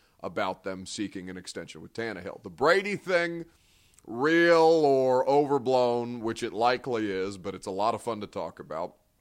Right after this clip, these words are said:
complicates this. But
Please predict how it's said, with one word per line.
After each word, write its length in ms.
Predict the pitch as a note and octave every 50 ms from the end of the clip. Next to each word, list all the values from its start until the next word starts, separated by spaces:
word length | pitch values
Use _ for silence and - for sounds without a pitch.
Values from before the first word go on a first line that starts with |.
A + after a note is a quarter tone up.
| _ _ _ _ _ _ _ _ _ -
complicates 800 | - D3+ F3 G3 - C#3+ A#2 G2+ - - G2 D#2+ D2+ - - -
this. 360 | D2 A#1+ B1+ - - - - _ _ _ _ _ _ _ _ _ _ _
But 340 | - A2 C3+ C#3 C#3 C3 -